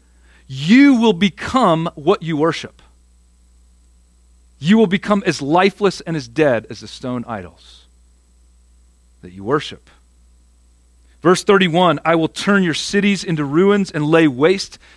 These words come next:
to your sanctuaries." Verse thirty-three, "I will scatter you among the nations and will draw out my sword and pursue you. Your land will be laid waste and your cities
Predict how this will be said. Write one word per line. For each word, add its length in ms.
to 100
your 120
sanctuaries." 840
Verse 260
thirty-three, 640
"I 100
will 140
scatter 960
you 520
among 680
the 120
nations 840
and 200
will 100
draw 540
out 240
my 160
sword 640
and 160
pursue 600
you. 380
Your 200
land 520
will 160
be 160
laid 320
waste 680
and 180
your 160
cities 1000